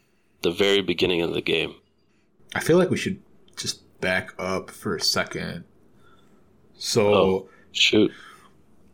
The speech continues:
Speaker 2: you, the game starts, you're in Rapture, this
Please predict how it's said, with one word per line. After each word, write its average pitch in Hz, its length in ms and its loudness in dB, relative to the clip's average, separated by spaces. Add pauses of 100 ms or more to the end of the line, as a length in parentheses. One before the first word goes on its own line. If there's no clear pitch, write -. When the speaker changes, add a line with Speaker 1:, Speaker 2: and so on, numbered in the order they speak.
(120)
Speaker 2:
you, 127 180 -6
the 127 140 -4
game 139 340 2
starts, 117 540 2
you're 127 160 4
in 123 260 4
Rapture, 101 680 2
this - 280 -4